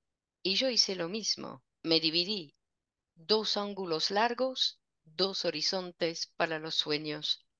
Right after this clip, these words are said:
Era drilo para ellos y coco para ellas. Ya se puede ver el tinte que cubría esos apodos. Drilo hizo de mí un deportista, un jugador de baloncesto.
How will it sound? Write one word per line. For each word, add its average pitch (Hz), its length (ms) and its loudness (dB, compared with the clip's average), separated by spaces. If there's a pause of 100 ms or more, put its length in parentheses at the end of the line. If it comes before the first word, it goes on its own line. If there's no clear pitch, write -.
(680)
Era 202 260 6
drilo 254 600 2 (240)
para 151 220 2
ellos 208 600 -2 (100)
y 165 200 -8
coco 185 560 -2 (280)
para 151 240 0
ellas. 143 640 -4 (640)
Ya 165 320 4
se 170 140 6
puede 180 280 6
ver 185 260 8
el 165 200 4
tinte 208 380 -2
que 175 140 -2
cubría 175 440 2
esos 160 280 2
apodos. 156 640 0 (320)
Drilo 202 640 0 (340)
hizo 220 360 6
de 220 140 4
mí 240 320 -2
un 202 140 -4
deportista, 165 880 -2 (320)
un 226 140 4
jugador 196 540 0
de 190 120 2
baloncesto. 151 920 -2